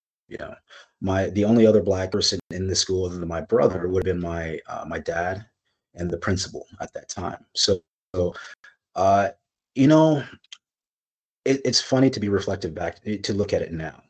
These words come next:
Now, as a forty-three-year-old male, like, I have so much gratitude for that upbringing,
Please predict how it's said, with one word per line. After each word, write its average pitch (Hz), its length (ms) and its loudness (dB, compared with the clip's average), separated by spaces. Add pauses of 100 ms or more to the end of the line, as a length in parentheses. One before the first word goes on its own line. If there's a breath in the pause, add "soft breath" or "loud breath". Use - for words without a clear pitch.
(260)
Now, 117 640 2
as 101 160 -2
a 95 80 0
forty-three-year-old 87 760 -4
male, 82 320 -8
like, 78 320 -10 (420 soft breath)
I 98 120 0
have 92 160 2
so - 200 0
much 98 220 0
gratitude 98 640 -2 (440)
for 87 160 0
that 87 240 -4
upbringing, 78 480 -10